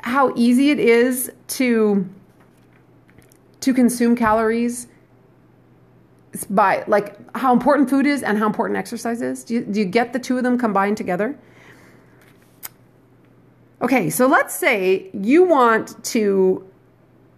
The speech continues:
you, would you agree that if you lost twenty pounds, and some of you might not have to lose that much, and some of you might have to lose more, but if you, let's just agree that if you lost twenty pounds, you would, um,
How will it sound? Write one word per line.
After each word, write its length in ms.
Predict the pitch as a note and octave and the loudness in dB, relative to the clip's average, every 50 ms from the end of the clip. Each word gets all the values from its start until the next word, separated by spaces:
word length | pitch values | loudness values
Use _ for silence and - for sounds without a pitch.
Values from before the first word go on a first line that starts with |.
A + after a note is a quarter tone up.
| _ _ _ _ _ _ - | _ _ _ _ _ _ -6
you, 840 | G#3 G#3 A#3+ C#4 D#4+ F4+ F#4 F#4 F#4+ F#4 F4 D#4 - A3+ - - - _ _ _ _ _ _ - | -2 0 2 4 4 4 6 4 4 4 2 0 -2 -6 -10 -12 -16 _ _ _ _ _ _ -2
would 200 | B3 D#4+ C#4+ F4 | -2 0 2 2
you 100 | F#4+ G4+ | 2 2
agree 360 | D4+ C4 C#4+ C4+ G3+ D3+ - | 2 0 0 0 0 0 -2
that 300 | - - - - G3+ F3+ | -6 -4 -2 0 0 0
if 140 | A#3 A#3+ - | 0 -2 0
you 100 | D#4 E4 | 0 2
lost 260 | D#4 D4 C#4 C#4 C#4 | 4 4 2 0 -2
twenty 240 | - - C4 C4+ C#4+ | -4 -4 -2 -2 -2
pounds, 520 | C4+ C#4+ G3 D3+ D3 - G3 G#3 - - _ _ _ _ _ _ _ _ _ _ _ _ - | -2 -4 -6 -6 -6 -10 -12 -12 -16 -20 _ _ _ _ _ _ _ _ _ _ _ _ -4
and 120 | C4+ D4 | -2 0
some 120 | - C#4+ C4+ | 0 2 2
of 60 | C4+ | 2
you 100 | B3+ A#3 | 2 2
might 180 | G#3+ G3 F#3 | 2 0 0
not 140 | F#3 F#3 F#3+ | 0 -2 -2
have 120 | F#3 F3+ - | -2 -4 -4
to 80 | E3 | -4
lose 180 | D3+ D#3 D3 D3 | -4 -4 -4 -4
that 140 | - - - | -4 -6 -6
much, 240 | - - - - | -6 -8 -6 -4
and 100 | C#4 B3+ | -4 -2
some 120 | A#3+ G#3+ G3 | -2 0 -2
of 60 | G3+ | -2
you 60 | G#3 | 0
might 140 | G#3+ A3+ C#4 | -2 -2 -2
have 160 | C#4 C4+ C4 | -4 -6 -6
to 60 | - | -6
lose 140 | B3+ C4 C4 | -6 -4 -4
more, 280 | C#4 C4 A3 - - - - - - - - - | -4 -4 -4 -6 -8 -12 -18 -20 -20 -20 -8 -2
but 80 | - C4+ | 2 2
if 100 | E4+ E4+ | 4 6
you, 180 | E4 F4+ D#4+ | 6 4 4
let's 220 | C#4+ D4+ D4+ D#4 - | 2 0 -2 -2 -4
just 200 | - D#4+ D#4+ - | -6 -6 -4 -4
agree 240 | C#4+ B3 A#3 A3 F3 | -4 -2 0 0 0
that 100 | E3 D#3+ | 0 0
if 80 | D#3+ E3 | 0 0
you 80 | F#3+ | 0
lost 300 | F#3+ G3+ A3+ B3+ B3+ - | 2 2 2 0 -2 -6
twenty 260 | - - D4 D4+ E4 | -4 -2 0 2 2
pounds, 600 | E4 E4 F4+ F4+ D4+ A3 F#3+ F3 G3 B3 C4 - - - _ _ _ _ _ _ - | 2 2 2 2 2 2 0 0 -2 -4 -6 -8 -12 -20 _ _ _ _ _ _ -4
you 320 | F#3+ F#3+ A3 C4+ D#4+ E4 | 2 4 6 6 6 6
would, 600 | D#4 C4+ B3+ B3 A#3 G#3 F3+ E3 E3+ E3 G3+ G#3 - - - _ _ _ _ _ _ _ _ _ _ _ - | 4 4 2 2 2 2 2 2 0 -2 -4 -8 -12 -18 -20 _ _ _ _ _ _ _ _ _ _ _ -2
um, 760 | G#3+ G#3+ G3+ G3 G3 F#3+ F#3 F3+ F3 F3 E3+ E3 D#3+ E3 - | 0 2 2 4 2 2 2 2 2 0 0 -2 -4 -6 -8